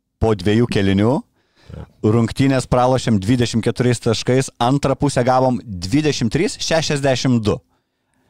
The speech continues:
Speaker 1: Ant kem taškų antrą pusę, ten mūsų naudingiausias žaidėjas buvo Birutis su devyniais taškais ir vienuolika naudingumo.
Speaker 2: Atsimenu, atsimenu, tas
Speaker 1: Pas juos
Speaker 2: rungtynes.
Speaker 1: Paris Lee penkis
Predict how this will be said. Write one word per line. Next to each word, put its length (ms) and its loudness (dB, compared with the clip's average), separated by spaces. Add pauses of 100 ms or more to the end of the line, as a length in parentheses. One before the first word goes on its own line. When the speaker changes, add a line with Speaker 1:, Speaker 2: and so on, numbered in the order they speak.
(160)
Speaker 1:
Ant 160 0
kem 160 0
taškų 380 -2 (100)
antrą 320 0
pusę, 380 0 (100)
ten 160 2
mūsų 240 0
naudingiausias 640 2
žaidėjas 240 2
buvo 160 2
Birutis 480 0
su 80 0
devyniais 400 2
taškais 320 0
ir 80 -2
vienuolika 480 0
naudingumo. 560 2
Speaker 2:
Atsimenu, 240 0
atsimenu, 380 -6
tas 80 -2
Speaker 1:
Pas 100 0
juos 160 0
Speaker 2:
rungtynes. 140 -8
Speaker 1:
Paris 340 0
Lee 380 2 (420)
penkis 460 0